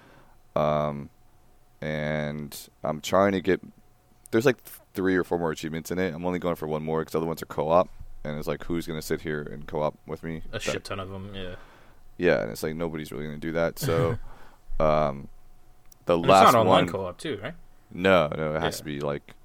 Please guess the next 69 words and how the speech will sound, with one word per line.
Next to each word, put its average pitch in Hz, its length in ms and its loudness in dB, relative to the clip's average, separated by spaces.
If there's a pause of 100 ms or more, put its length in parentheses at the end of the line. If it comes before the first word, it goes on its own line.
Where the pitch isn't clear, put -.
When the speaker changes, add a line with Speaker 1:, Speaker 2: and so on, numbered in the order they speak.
Speaker 1:
yeah. 71 200 -4
Speaker 2:
Split - 160 -12
Speaker 1:
So 139 120 10
what 156 140 10
I 151 40 8
Speaker 2:
screen. - 80 4
Speaker 1:
could 151 140 8
do, 107 180 6
I 98 80 8
could 127 180 6
load 104 180 10
up 92 100 4
a - 20 -4
second 87 300 -2
controller 87 420 2
and 82 120 -2
probably 101 280 6 (240)
beat 92 220 -2
ninety 85 260 -2
percent 82 320 -4
of 78 80 -4
the 76 60 -2
levels 78 220 0
by 80 140 2
myself. 76 500 -2 (460)
You 87 220 -2
know, - 60 -6
it, 98 220 2
it's 98 160 2
like 101 120 2
the 95 80 -8
second 98 220 6
controller 92 280 4
sitting 92 260 2
in 85 80 -2
the 82 60 -4
corner 92 340 2
and 90 160 -4
me 87 100 0
Speaker 2:
Yeah, 120 120 4
Speaker 1:
doing 101 140 0
all 82 100 0
Speaker 2:
yeah. 80 60 -4
Speaker 1:
the 85 60 0
work. 90 220 2
I 123 60 6
could 123 140 6
probably 131 220 10
do 90 200 4
it. - 120 -6 (460)
But 98 240 10
the 98 60 2
question 110 280 4
is, 90 80 -2
like, 85 120 -2 (160)
I 92 180 4
don't 107 220 2
really 95 180 4
care. 95 380 8
It's 78 200 -10
the 85 100 -6
same 95 320 2
levels. 78 420 4
It's 76 120 -8
just 87 140 -4
like 85 120 0
beating 87 240 0
adventure 85 340 -2
mode 78 400 -2